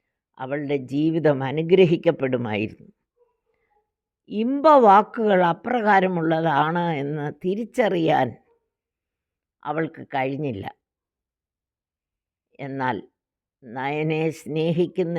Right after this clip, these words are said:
എന്ന വാ-, വ്യാജേന വന്ന സുശീലിൻ്റെ ഇമ്പവാക്കുകൾ അവൾ സ്വീകരിച്ചപ്പോൾ അവൾ വീണത് ഒരു വലിയ പടുകുഴിയിലായിരുന്നു. ഇതിനൊരു ഉദാഹരണം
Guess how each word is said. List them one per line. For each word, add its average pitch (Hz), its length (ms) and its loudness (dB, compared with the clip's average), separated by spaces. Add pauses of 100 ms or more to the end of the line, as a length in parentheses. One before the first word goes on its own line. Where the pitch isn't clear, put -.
എന്ന 156 160 -6 (160)
വാ-, 156 400 2 (180)
വ്യാജേന 190 720 4 (160)
വന്ന 170 280 0 (600)
സുശീലിൻ്റെ 240 760 4 (120)
ഇമ്പവാക്കുകൾ 208 840 4
അവൾ 196 140 2 (100)
സ്വീകരിച്ചപ്പോൾ 180 880 0 (840)
അവൾ 143 300 -2 (180)
വീണത് 151 500 0 (540)
ഒരു 139 180 -6 (120)
വലിയ 165 440 2 (200)
പടുകുഴിയിലായിരുന്നു. 135 1300 -6 (1160)
ഇതിനൊരു 285 460 0
ഉദാഹരണം 208 680 2